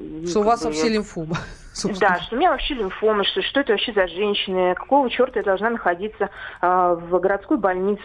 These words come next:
Speaker 2: в какой-то. Я, в общем, привыкла к достаточно высокому уровню медицины. У меня было достаточно высокое доверие, там, платным, а, медицинским услугам. Я начала, при-, ну, как бы выяснять информацию, куда можно ещё обратиться. У меня была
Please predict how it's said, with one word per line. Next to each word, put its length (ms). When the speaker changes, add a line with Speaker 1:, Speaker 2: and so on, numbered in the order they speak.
Speaker 2:
в 40
какой-то. 460
Я, 360
в 80
общем, 240
привыкла 300
к 40
достаточно 400
высокому 440
уровню 520
медицины. 720
У 40
меня 100
было 160
достаточно 420
высокое 540
доверие, 460
там, 240
платным, 580
а, 280
медицинским 580
услугам. 440
Я 160
начала, 260
при-, 160
ну, 160
как 160
бы 60
выяснять 360
информацию, 600
куда 180
можно 220
ещё 220
обратиться. 840
У 40
меня 180
была 260